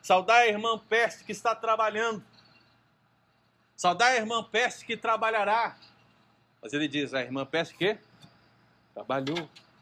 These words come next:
Quais são as possibilidades? Talvez as fragilidades da vida já a tivesse alcançado. A idade,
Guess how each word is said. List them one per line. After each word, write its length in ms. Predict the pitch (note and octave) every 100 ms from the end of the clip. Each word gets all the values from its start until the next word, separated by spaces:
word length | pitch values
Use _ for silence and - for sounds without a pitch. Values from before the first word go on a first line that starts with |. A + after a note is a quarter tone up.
| - _ _ _ _ _ _ _ - - - - - - - _ _ _ _ _ _
Quais 200 | - C#4
são 100 | C4+
as 80 | B3+
possibilidades? 1040 | - A3 G#3+ F#3+ F#3+ G3 F#3 - - - - _ - - _ _ _ _ _ _ - _ _ _
Talvez 280 | F#3 B3+
as 120 | C#4 -
fragilidades 640 | B3+ A3+ A3+ G3 A3+ F#3+
da 160 | G3+ G3+
vida 600 | D#3 B3+ C#4 D#4 D#4+ D4+ _ D3
já 180 | G3
a 40 | A#3
tivesse 320 | G#3+ A3+ A3
alcançado. 760 | A3+ B3 B3 - E3+ D3+ C3+ A#2+ _ _ _ _ _ _ _ _
A 120 | C#3+
idade, 640 | D#3 D#3+ F3+ F#3 - -